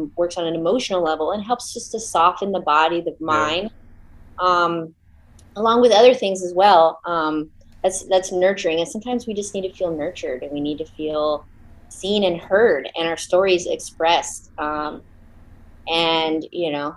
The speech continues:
Speaker 1: I, I think we have a lot of work to do as veterans to help other people. I know you and I have both been doing a lot of work since we've been going out, and, um, and not everybody has, not everybody knows they need to do any work. And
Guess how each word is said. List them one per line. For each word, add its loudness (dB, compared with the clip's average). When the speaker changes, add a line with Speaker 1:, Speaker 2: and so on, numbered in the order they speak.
Speaker 1:
I, 0
I 4
think 0
we 0
have 2
a 2
lot 2
of -2
work -4
to -12
do 6
as 0
veterans 4
to -8
help -2
other 4
people. 0
I 8
know 2
you -2
and 0
I -2
have -6
both 2
been -2
doing 0
a -2
lot 2
of -4
work -2
since -12
we've -8
been -2
going -4
out, 0
and, -2
um, -8
and -2
not 4
everybody 4
has, 4
not -2
everybody -2
knows 0
they -6
need -8
to -14
do -4
any -4
work. -10
And -8